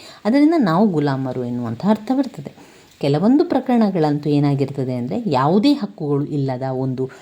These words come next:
ಶುದ್ಧ ಚರಾಸ್ತಿ ಇದ್ದಂತೆ. ಇತರ ಪ್ರಕರಣಗಳಲ್ಲಿ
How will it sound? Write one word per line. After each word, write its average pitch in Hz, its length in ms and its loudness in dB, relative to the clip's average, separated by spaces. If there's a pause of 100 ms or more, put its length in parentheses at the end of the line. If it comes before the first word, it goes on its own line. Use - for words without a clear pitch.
(200)
ಶುದ್ಧ 165 420 -2 (600)
ಚರಾಸ್ತಿ 190 580 0
ಇದ್ದಂತೆ. 135 640 -6 (640)
ಇತರ 165 300 0
ಪ್ರಕರಣಗಳಲ್ಲಿ 147 880 -2